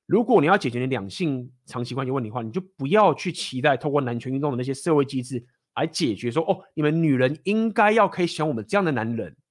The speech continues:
你们应该要可以接受我们这些贝塔这么努力的工作，然后我们在家里帮你打扫，对不对？你就不能去喜欢你公司那个上司的那个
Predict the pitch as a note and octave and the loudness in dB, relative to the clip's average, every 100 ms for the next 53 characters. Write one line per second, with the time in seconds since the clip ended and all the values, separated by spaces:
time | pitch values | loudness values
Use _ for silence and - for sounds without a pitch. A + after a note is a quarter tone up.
0 | _ _ _ _ _ - C3 C3+ G#3 A#3 | _ _ _ _ _ -6 -4 -2 0 2
1 | A#3 A3+ A3+ E3 F3+ F#3+ C3 F3 F3 F#3 | 4 4 4 2 2 2 2 0 0 0
2 | F3 E3 B2+ F#2+ _ _ _ _ - G#3+ | 2 4 2 0 _ _ _ _ -2 0
3 | E3 E3+ G3 F3+ D#3 F#3+ F#3+ F#3+ G#3+ B2+ | 0 2 2 2 -2 0 0 4 2 2
4 | - _ - E3+ E3 D3+ F#3 G3 D3 F3 | -2 _ -4 0 2 2 2 2 2 0
5 | D3+ C3+ E3 G#3 E3+ G2 C3 G3 A3+ F3 | 0 2 2 4 4 4 2 4 4 2
6 | - - C3+ F#3+ G3+ F#3 G#3 - C3+ D#3+ | -2 -12 -6 -2 -2 -2 -4 -6 -4 -2
7 | E3 A#2+ E3+ F3 F3 E3+ D3 F#3+ D3+ - | -2 -2 -4 -4 -4 -4 -2 -2 -4 -6
8 | D3 D3 D#3 C#3 | -8 -6 -2 -2